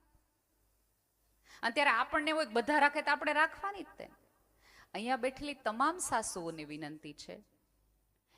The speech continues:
કે તમારા દીકરો જો એને પોસાતું હોય,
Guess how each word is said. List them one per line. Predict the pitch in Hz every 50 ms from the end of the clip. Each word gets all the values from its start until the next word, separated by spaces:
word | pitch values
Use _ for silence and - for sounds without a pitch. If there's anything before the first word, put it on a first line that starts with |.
| _ _ _
કે | - 202 -
તમારા | 185 190 208 226 233 247 247 240 247 254
દીકરો | 233 214 214 - _ - 226 226 226
જો | 220 214 214 214 220 226 226 220 _ _ _ _ _ _ -
એને | 208 220 233
પોસાતું | - - 208 226 233 - - 370 392 - - 226 - 151
હોય, | 139 - -